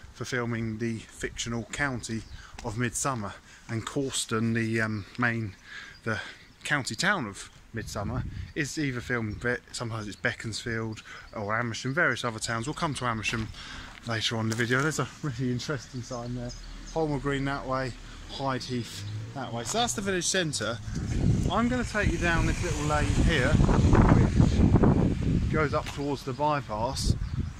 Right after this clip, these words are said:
I'm not, this is one of these ones where I'm not entirely sure exactly how we're gonna find it, but what I'm hoping is we shall find the River Misbourne just up here,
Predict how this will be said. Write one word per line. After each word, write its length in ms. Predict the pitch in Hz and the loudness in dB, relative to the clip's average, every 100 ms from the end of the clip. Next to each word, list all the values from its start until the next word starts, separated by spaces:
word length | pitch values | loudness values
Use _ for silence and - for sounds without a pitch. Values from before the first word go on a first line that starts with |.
| - | -6
I'm 160 | 139 165 | -2 0
not, 200 | 208 175 180 | -2 -2 -4
this 240 | - - | -2 -4
is 160 | 170 156 | -4 -4
one 180 | 175 160 | 0 2
of 60 | |
these 180 | 160 147 | 2 0
ones 200 | 151 143 | -2 -2
where 80 | 139 | -2
I'm 80 | 143 | -2
not 80 | |
entirely 260 | 131 127 135 | -2 -2 -2
sure 140 | - | -2
exactly 320 | 123 127 143 120 | 0 0 0 -2
how 180 | 107 | -2
we're 60 | 107 | 0
gonna 160 | 117 107 | -2 -4
find 300 | 117 110 123 | -4 -4 -4
it, 100 | 120 | -4
but 80 | |
what 100 | 147 | -4
I'm 100 | 139 | -4
hoping 640 | 135 - 175 165 - 104 113 - - - - - | -4 -2 -2 -2 -6 -6 -6 -6 -10 -8 -8 -6
is 240 | - 131 131 | -4 -2 -2
we 160 | 135 | -2
shall 380 | 123 - 139 131 | 0 0 0 0
find 600 | - 151 143 117 117 - - - - - - | -2 -2 -2 -2 -2 -2 -2 -4 -4 -6 -2
the 80 | |
River 220 | 123 135 131 | 0 2 2
Misbourne 640 | 131 123 - 123 120 113 - - - - - - | 2 0 2 2 2 -2 -4 -8 -12 -14 -6 -2
just 340 | - 127 - 123 | 2 2 2 0
up 180 | 120 - | 0 2
here, 300 | 180 123 | 2 0